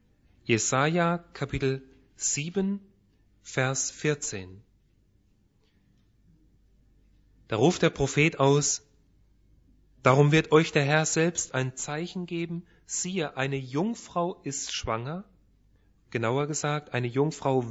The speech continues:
wird schwanger und wird einen Sohn gebären,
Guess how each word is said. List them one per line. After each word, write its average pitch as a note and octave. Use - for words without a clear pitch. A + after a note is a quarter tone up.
wird D#3
schwanger D#3
und B2
wird D#3
einen B2
Sohn C#3+
gebären, D3